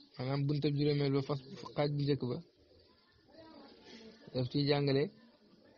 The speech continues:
fii mawdu'aatin kon ci téere ci, ci yiñ fent, xadis yiñ fent yi. Daf ciy jàngale téere yi nga xam ni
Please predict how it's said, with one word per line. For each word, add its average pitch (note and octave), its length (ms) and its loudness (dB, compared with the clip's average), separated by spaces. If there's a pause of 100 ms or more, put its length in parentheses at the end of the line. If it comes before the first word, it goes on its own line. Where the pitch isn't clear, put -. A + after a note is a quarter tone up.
(1000)
fii E3 240 4
mawdu'aatin E3 600 4
kon D#3+ 160 4
ci - 140 -6
téere E3 460 10
ci, E3+ 100 4 (100)
ci D#3 140 -6 (140)
yiñ F3 300 4
fent, D3 260 2
xadis D#3 300 2
yiñ D3 140 2
fent C3 220 0
yi. A#2 100 -6 (640)
Daf C#3 180 0
ciy D#3 140 0
jàngale E3 300 4
téere F3 220 8
yi E3 60 6
nga D#3+ 100 6
xam D#3 140 2
ni D3 160 4